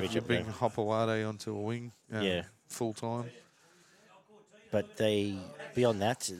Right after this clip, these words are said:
Speaker 1: their hope is gonna be getting down and dirty and grinding out what they do. Uh, it's a frustrating team because I, you know,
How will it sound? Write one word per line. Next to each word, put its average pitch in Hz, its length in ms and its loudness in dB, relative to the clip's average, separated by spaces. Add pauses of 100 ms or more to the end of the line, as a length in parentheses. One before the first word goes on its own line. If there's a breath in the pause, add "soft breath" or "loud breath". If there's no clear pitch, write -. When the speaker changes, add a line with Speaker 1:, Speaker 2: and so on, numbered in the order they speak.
(160)
Speaker 1:
their 104 260 2
hope 98 300 2
is 90 80 -4
gonna 87 180 -4
be 82 240 -4
getting 90 240 0
down 92 240 0
and 82 100 -6
dirty 85 360 -2
and 80 160 -8 (360)
grinding 87 300 -4
out 90 120 -4
what 50 100 -8
they 82 100 -4
do. 104 280 0 (680 loud breath)
Uh, 85 220 0 (100)
it's - 160 -6
a - 40 -6
frustrating 101 360 2
team 113 160 0
because 92 220 -2
I, 87 120 2 (180)
you 87 100 -8
know, 92 80 -8